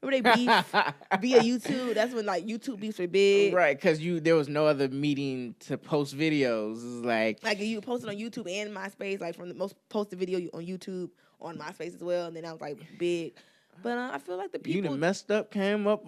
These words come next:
Speaker 2: <laughs>
Speaker 1: Ain't really.
Speaker 2: tripped up on some trouble, man.
Speaker 1: Like, I ain't had to do this. I ain't wanna do, like,
Speaker 2: Right.
Speaker 1: like,
Speaker 2: Your career finna
Speaker 1: uh,
Speaker 2: be caskets.
Speaker 1: Bow Wow, I mean, Shad, whatever you wanna be called.
Speaker 2: With his goons.
Speaker 1: You're my hype.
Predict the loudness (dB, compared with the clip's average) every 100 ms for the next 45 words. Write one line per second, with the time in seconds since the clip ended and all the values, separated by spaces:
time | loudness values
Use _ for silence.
0 | -2 0 -2 -2 -6 -6 -6 -6 -6 -4
1 | -4 -4 -10 0 0 2 -2 2 0 0
2 | -2 10 12 12 6 6 6 4 0 -6
3 | -4 -2 -4 -6 -8 -2 0 0 -2 -8
4 | -14 -10 -10 -10 -6 0 2 2 -2 -12
5 | _ _ _ 0 2 4 4 8 8 8
6 | 0 0 2 4 8 8 8 2 -14 -8
7 | -2 -2 0 0 0 -2 -2 -6 -8 -8
8 | -6 -4 -2 -2 -4 -6 -6 -6 -8 -10
9 | -12 -8 -6 -6 -4 -2 -2 0 -2 -2
10 | -4 -12 -14 -8 -6 -6 -10 -14 -20